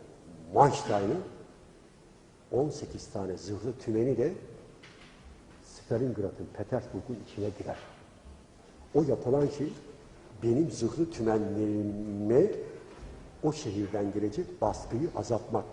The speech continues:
Yani hava savunma, uçak savar, tank savarlarını söndürmek için. Sonra benim zırhlı tümenlerim Petersburg'a, Stalingrad'a girecek.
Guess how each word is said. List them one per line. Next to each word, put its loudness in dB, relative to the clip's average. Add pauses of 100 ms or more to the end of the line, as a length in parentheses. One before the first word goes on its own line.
(320)
Yani 2
hava 0
savunma, -2 (180)
uçak -2
savar, 0 (120)
tank 0
savarlarını 4 (120)
söndürmek 4
için. -6 (420)
Sonra 2
benim 4
zırhlı 0
tümenlerim 0 (400)
Petersburg'a, 2
Stalingrad'a -2 (100)
girecek. -4